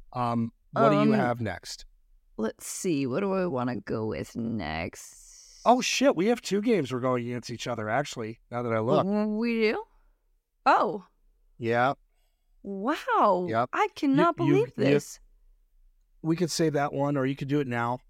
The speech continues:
Speaker 1: So it's your call.
Speaker 2: It's Notre Dame, correct?
Speaker 1: Yep.
Speaker 2: I'm taking Notre Dame minus seven and a half, and you are taking?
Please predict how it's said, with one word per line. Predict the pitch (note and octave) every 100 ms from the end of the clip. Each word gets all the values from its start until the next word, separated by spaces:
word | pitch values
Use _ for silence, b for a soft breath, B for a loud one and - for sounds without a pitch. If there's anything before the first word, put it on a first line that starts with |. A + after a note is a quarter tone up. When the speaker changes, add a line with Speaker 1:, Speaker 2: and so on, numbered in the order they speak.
| _
Speaker 1:
So | - D3
it's | C3+ - C#3
your | C#3
call. | - B2 A2+ - - _ - -
Speaker 2:
It's | G#3+ - -
Notre | A#3 A3+
Dame, | A3 A#3 G#3
correct? | - F3+ G#3+ - - _ _ _ _ _ _ _ _ _ -
Speaker 1:
Yep. | A#2+ C3+ - _ _ _ _ _ _ _ _ -
Speaker 2:
I'm | - G#3+
taking | A#3+ B3 A#3
Notre | G#3 G3+ G3+
Dame | G3 F#3+ F#3+ - _ _ _ -
minus | G#3 G3+ F#3 F#3 F#3+
seven | - G3 F3+ F3
and | F3
a |
half, | F#3+ F#3 F3+ B3 - -
and | G3+ F#3+
you | F#3 F#3+
are | F#3+
taking? | G3+ F3+ F#3+ G3+ C#4